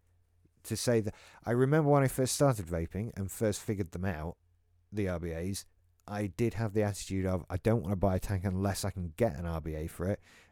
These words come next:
because then I feel like I'll never run out of coils and I can keep that tank for all time." And then you realise, "No, I'm actually gonna buy a tank every other week, and I'm never gonna burn through coils, and the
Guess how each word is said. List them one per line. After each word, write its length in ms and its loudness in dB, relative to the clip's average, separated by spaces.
because 300 -2
then 140 0
I 60 -2
feel 180 -2
like 200 -2
I'll 120 -2
never 320 0
run 160 0
out 160 -2
of 80 -12
coils 340 -4
and 100 -12
I 60 -10
can 180 -12
keep 300 -4
that 160 -6
tank 300 -8
for 120 -16
all 260 0
time." 460 -6
And 160 -4
then 140 0
you 120 0
realise, 400 4
"No, 260 0
I'm 120 -6
actually 300 -4
gonna 140 0
buy 260 2
a 40 -2
tank 340 -6
every 360 -2
other 160 -2
week, 460 -8
and 540 -6
I'm 260 -4
never 320 2
gonna 200 0
burn 280 -2
through 220 -6
coils, 520 -6
and 760 -8
the 340 -4